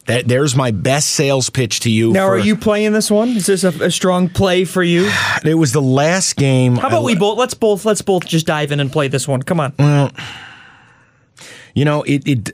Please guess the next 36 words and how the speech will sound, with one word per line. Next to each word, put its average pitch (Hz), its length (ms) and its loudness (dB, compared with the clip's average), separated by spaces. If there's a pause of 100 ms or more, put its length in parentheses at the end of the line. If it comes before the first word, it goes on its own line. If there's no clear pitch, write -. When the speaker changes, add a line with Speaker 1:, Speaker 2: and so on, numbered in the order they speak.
Speaker 1:
I 127 140 0
will 143 160 2
tell 113 260 0
you, 71 160 -2 (500)
this 127 360 -2
is 123 120 0
part 110 280 0
of 90 100 -2
our 95 140 0
opening 90 360 0
conversation. 85 840 -2
Maybe 107 320 0
it's 110 160 -4
me 107 200 2
tightening 107 520 -2
up 101 200 -2
off 90 200 -2
a - 40 -4
couple - 280 -4
hot 98 280 -6
weeks 101 320 -2
and 95 140 0
wanting 92 220 0
to 85 60 -2
protect - 500 -6
the 95 160 -2
orb. 101 520 0 (600)
And 120 160 2
you're 123 140 2
right. 120 380 -2
Look 127 300 2
at 220 80 0
my 175 160 0
plays 113 400 -2
this 90 240 -4
week. 78 320 -4